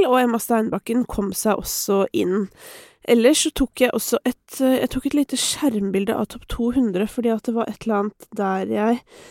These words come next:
merket meg. Jeg tror det var at jeg, eh, lurte på om, om, eh, Stig Brenner sin cover. Ja, det var det.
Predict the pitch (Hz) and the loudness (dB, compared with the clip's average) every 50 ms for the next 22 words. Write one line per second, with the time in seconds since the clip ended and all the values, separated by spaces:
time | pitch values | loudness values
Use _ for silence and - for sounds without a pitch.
0 | - - - _ _ _ - 269 285 302 254 185 170 - - 185 180 202 254 302 | -20 -20 -20 _ _ _ 0 4 4 4 4 2 -2 -6 -4 -2 2 2 2 2
1 | 311 269 285 - - 277 262 269 285 277 269 226 190 190 202 214 - - 247 233 | 2 2 0 0 2 2 4 4 4 4 4 4 4 2 0 -2 -2 0 2 4
2 | 226 233 233 233 233 240 240 240 - - - 233 240 240 254 254 262 254 226 180 | 6 6 6 6 8 6 6 4 4 2 2 4 4 4 4 4 2 2 0 0
3 | - - - - - - - 208 202 208 - - 208 202 196 208 208 214 214 233 | -4 -8 -12 -12 -8 -2 0 2 2 2 2 4 4 4 4 2 2 2 2 0
4 | 214 - - _ _ _ _ _ _ _ _ _ _ _ _ _ _ _ - - | 0 -2 -12 _ _ _ _ _ _ _ _ _ _ _ _ _ _ _ -20 -18
5 | - - _ _ - 233 233 233 233 240 240 233 233 233 233 233 233 240 240 240 | -18 -18 _ _ 2 4 4 4 4 4 4 6 6 6 4 4 4 4 4 4
6 | 233 240 233 - - - 233 233 214 208 208 208 202 196 202 208 - 233 240 240 | 4 2 0 -2 -2 -2 -2 -2 -2 -2 -2 -2 -2 -2 -2 -2 -2 -2 -2 -2
7 | - - 233 190 196 220 277 359 - - - - _ _ _ - - - - - | -2 -4 -4 -2 0 2 2 2 2 0 -12 -16 _ _ _ -20 -20 -20 -20 -20
8 | - - - - _ _ _ _ _ _ - - 269 277 269 240 220 202 156 160 | -20 -20 -20 -20 _ _ _ _ _ _ 0 2 2 4 4 4 6 6 6 4
9 | 240 | 2